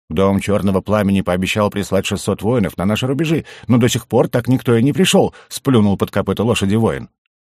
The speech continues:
К обеду отряд остановился в безымянной деревушке. Лошадям дали отдых, нас приветливо встретили и, нисколько не смущаясь такой оравы ртов,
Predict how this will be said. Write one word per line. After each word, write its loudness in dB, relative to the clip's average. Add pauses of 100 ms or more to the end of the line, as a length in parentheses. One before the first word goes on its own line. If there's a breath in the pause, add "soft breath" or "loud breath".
(240)
К -6
обеду -2 (300)
отряд 0
остановился 0
в 0
безымянной 2
деревушке. -8 (480)
Лошадям 2
дали 2
отдых, -6 (260 soft breath)
нас 0
приветливо 0
встретили -2 (220 soft breath)
и, 2
нисколько 2
не 4
смущаясь 0
такой 0
оравы 0
ртов, -4